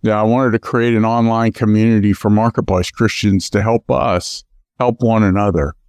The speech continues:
because it's virtually impossible for a church staff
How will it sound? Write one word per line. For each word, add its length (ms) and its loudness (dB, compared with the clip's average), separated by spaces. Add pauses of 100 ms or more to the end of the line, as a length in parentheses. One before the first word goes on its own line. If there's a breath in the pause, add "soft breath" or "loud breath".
(300)
because 560 -2
it's 340 -4
virtually 460 0
impossible 680 -2
for 280 0
a 80 -2
church 420 -2
staff 320 -2